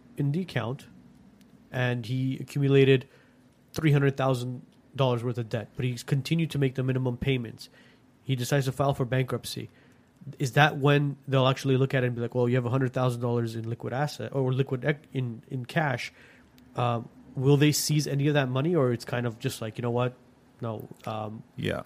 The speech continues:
Speaker 1: bankruptcy is bankruptcy, and you could keep your hundred K, and the three hundred thousand is gonna be wiped out"?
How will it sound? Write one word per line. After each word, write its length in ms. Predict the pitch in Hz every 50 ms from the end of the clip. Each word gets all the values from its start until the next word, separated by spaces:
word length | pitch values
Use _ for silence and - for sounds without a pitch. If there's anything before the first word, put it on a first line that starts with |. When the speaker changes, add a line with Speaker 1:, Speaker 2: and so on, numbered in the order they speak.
| -
Speaker 1:
bankruptcy 380 | - 135 131 - 127 110 - 131
is 60 | 117
bankruptcy, 640 | 107 131 131 127 - 131 117 - - 131 127 127 131 -
and 300 | 123 113 117 110 107 - - - - _ -
you 80 | 120
could 160 | 110 117 113
keep 180 | - 151 143 143
your 80 | 147 135
hundred 240 | 139 135 131 123
K, 400 | - - 135 135 131 131 123 123 -
and 340 | 123 117 117 113 110 107 107
the 80 | 123 117
three 180 | - - 123
hundred 180 | 123 123 117 -
thousand 280 | 120 110 110 107 110
is 80 | 110 107
gonna 100 | 117 113
be 80 | 113 110
wiped 260 | 110 110 - - -
out"? 140 | - -